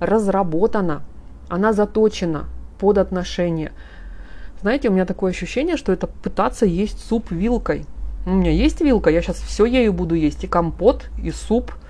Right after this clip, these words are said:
и второе. Да, наша универсальная штука.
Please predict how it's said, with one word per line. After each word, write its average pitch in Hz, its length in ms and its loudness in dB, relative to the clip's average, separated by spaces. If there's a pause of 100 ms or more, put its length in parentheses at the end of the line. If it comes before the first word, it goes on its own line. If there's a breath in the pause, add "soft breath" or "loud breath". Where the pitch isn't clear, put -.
(300 loud breath)
и 175 80 -4
второе. 170 640 2 (460 loud breath)
Да, 190 260 0
наша 180 280 -2
универсальная 208 680 0
штука. - 440 -4